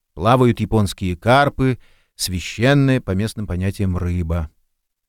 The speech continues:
Глядит на них епископ, а сам о других рыбах думает — мысленных. Да, гнетомо православное духовенство бедностью, но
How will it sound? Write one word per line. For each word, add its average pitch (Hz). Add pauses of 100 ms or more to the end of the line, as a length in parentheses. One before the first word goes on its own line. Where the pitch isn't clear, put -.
(240)
Глядит 135
на 196
них 185
епископ, 160 (400)
а 110
сам 143
о 135
других 131
рыбах 113
думает — 98 (120)
мысленных. 113 (640)
Да, 147
гнетомо 139
православное 139
духовенство 113
бедностью, 101
но 95